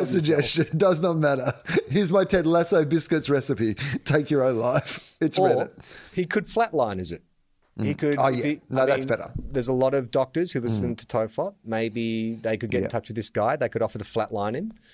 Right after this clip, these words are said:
Speaker 2: Yeah.
Speaker 1: Uh, how, how long's flatline?
Speaker 2: This is, by the way, a great idea for a movie.
Speaker 1: <laughs>
Speaker 2: A dude who is like, it's kind of flat, Flatliners meets Ghostbusters meets John Wick.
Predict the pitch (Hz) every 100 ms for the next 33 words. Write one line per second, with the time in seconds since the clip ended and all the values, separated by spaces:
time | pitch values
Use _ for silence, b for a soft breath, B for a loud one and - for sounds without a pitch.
0 | b b - 92 98 98 107 147 160 127
1 | 143 147 143 120 127 117 - 135 165 202
2 | 226 143 160 151 147 139 127 110 123 -
3 | - - 131 120 127 123 110 107 107 101
4 | 104 101 98 90 90 - - - - -
5 | 160 123 170 165 131 165 214 B B -
6 | 147 160 151 147 147 151 - 160 170 170
7 | 156 - 147 147 - 151 - - 151 147
8 | 139 139 120 131 131 - 127 120 - 123
9 | 113 123 104 117 113 - - 123 107 101
10 | 107 -